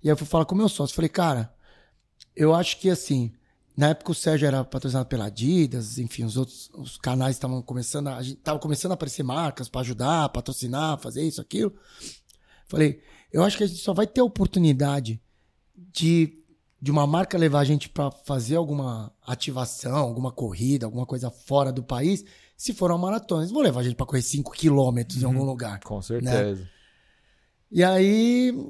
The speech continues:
Speaker 1: falei, "O que, que vocês acham de, do ano que vem, a gente fazer uma maratona?" Eu plantei isso na cabeça do meu sócio e falou, "Não, eu topo." Ele falou, eu falei, "Eu também topo." E aí, no canal sempre apareciam seis pessoas, que era eu,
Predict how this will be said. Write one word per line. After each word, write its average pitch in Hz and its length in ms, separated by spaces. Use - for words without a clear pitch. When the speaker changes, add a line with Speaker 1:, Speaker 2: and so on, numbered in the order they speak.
Speaker 1:
falei, 208 200
"O - 80
que, - 120
que - 80
vocês 277 180
acham 196 280
de, 156 220
do 165 140
ano 190 120
que 180 160
vem, 175 220
a 196 40
gente 180 280
fazer 170 280
uma 175 120
maratona?" 127 720
Eu - 80
plantei 143 400
isso 147 220
na 143 140
cabeça 139 340
do 147 60
meu 147 100
sócio 190 220
e - 40
falou, 262 140
"Não, 226 160
eu 170 100
topo." 139 400
Ele 113 60
falou, - 240
eu 110 40
falei, 190 220
"Eu 220 60
também 269 260
topo." 120 420
E 156 120
aí, 185 480
no 170 120
canal 175 260
sempre 214 180
apareciam 196 400
seis 202 220
pessoas, - 340
que - 80
era 139 160
eu, 240 420